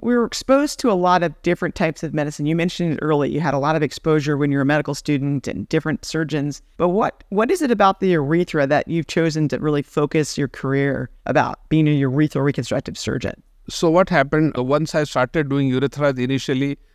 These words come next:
Speaker 2: first ten years from nineteen eighty-seven to ninety-seven, I was doing lots of anastomotic urethroplasty for bulbar urethra,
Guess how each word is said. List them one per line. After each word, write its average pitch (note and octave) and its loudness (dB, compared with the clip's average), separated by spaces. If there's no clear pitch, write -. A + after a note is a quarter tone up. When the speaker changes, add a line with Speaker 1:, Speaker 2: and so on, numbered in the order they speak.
Speaker 2:
first D#3+ 2
ten D3+ 4
years D3+ 2
from C3+ 0
nineteen C3 0
eighty-seven C#3 -2
to D3 -4
ninety-seven, C3+ -2
I A2+ -2
was C3 0
doing C3+ 0
lots C3 0
of C3 0
anastomotic C3+ 0
urethroplasty C3+ -2
for D3 -4
bulbar B2+ 0
urethra, B2+ 0